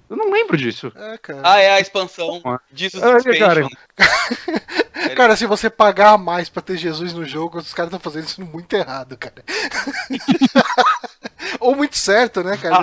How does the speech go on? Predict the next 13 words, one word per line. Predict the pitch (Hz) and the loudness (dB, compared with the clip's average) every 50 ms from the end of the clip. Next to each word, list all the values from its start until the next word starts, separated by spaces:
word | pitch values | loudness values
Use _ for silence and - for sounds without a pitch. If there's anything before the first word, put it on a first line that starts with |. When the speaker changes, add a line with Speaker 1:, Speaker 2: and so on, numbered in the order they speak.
| 170 175 | 4 4
Speaker 2:
Dependendo | 190 190 - 202 202 | 4 4 4 2 2
Speaker 3:
opa. | 185 151 | 0 0
Speaker 2:
da | 196 | -2
igreja, | 185 165 135 156 165 185 202 190 151 156 143 | -2 -2 -4 -4 -2 0 -2 -2 -2 -6 -12
tudo. | - 196 220 196 - | -12 -12 -12 -8 -6
Speaker 3:
Ah, | - 202 170 - - 147 - | -6 -6 -6 -6 -10 -10 -10
não, | 170 160 - | -12 -16 -14
não, | 165 165 156 | -12 -12 -8
não, | 156 143 - _ 139 | -8 -8 -10 _ _
não | 127 131 | -14 -12
vou. | 156 - _ _ _ _ - - | -12 -12 _ _ _ _ -12 -6
É, | 127 127 123 117 _ _ | -6 -6 -6 -6 _ _
eu | 113 113 113 117 | -20 -20 -16 -14